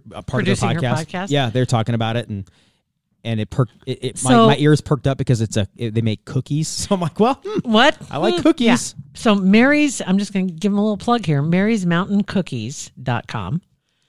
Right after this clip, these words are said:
Speaker 2: And on the back of the package, it says, "Once upon a time, while employed at Cherokee Park Dude Ranch, Mary was responsible for providing the guests with three balanced meals a day. As a special treat, she created the most wonderful cookies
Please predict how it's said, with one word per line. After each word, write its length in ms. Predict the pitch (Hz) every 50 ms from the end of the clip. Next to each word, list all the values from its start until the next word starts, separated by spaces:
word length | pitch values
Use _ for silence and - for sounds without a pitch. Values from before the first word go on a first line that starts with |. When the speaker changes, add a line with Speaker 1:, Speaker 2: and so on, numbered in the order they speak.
| _ _ _
Speaker 2:
And 80 | 170
on 100 | 175 175 165
the 40 | 151
back 240 | 151 170 180 185
of 40 | - 190
the 40 | 160
package, 380 | 180 180 170 160 - 156 131
it 80 | 135 135
says, 280 | - 170 160 151 139 143
"Once 160 | 165 180 185
upon 220 | - - 196 180
a 80 | 170 160
time, 300 | - 175 165 160 160 156
while 140 | 147 143 139
employed 360 | 139 139 - - 165 160 143
at 80 | 127
Cherokee 520 | - - - 196 190 214 202 - - 214 202
Park 360 | - - - 202 196 196 _ - 151 147
Dude 260 | 135 196 247 247 175
Ranch, 540 | 143 131 113 110 107 135 175 - - - - _ _ _ _ _ _ _ _ _ - -
Mary 360 | 165 170 185 202 247 285 285
was 200 | 240 240 220 185
responsible 600 | 202 - - - 208 196 208 - - 196 202 185
for 160 | - - 170
providing 500 | 156 - 156 135 147 151 156 170 185 180 165
the 60 | 156
guests 360 | 143 139 147 147 147 - - -
with 120 | 147 -
three 240 | - - - 175 175
balanced 560 | 160 139 147 151 147 156 151 147 143 - -
meals 260 | - 139 139 131 123 113
a 60 | 117
day. 240 | 117 185 - - - _ _ - - _ - - - - - - - - - - - _
As 300 | 214 190 202 214 214 185
a 60 | 190
special 280 | - - 196 - - 180
treat, 280 | - - 277 285 208
she 120 | - - 185
created 340 | - - 185 175 165 160 139
the 40 | 147
most 240 | 147 147 139 -
wonderful 340 | - 151 139 127 101 - 117
cookies 840 | - - - 302 311 - 175 135 117 107 113 151 175 - - -